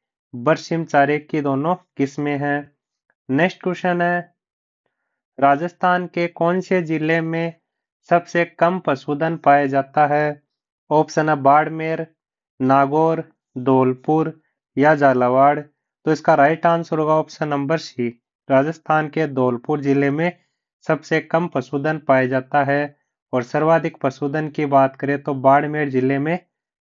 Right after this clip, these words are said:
सर्वाधिक पशुधन पाया जाता है। नेक्स्ट क्वेश्चन है,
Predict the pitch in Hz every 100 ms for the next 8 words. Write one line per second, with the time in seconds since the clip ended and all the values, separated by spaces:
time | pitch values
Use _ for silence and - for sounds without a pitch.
0 | _ 151 147 151 143 156 - 135 - 135
1 | 147 185 185 135 127 123 127 - 139 131
2 | 139 139 139 _ _ _ _ 131 151 175
3 | - 180 - 180 175 175 175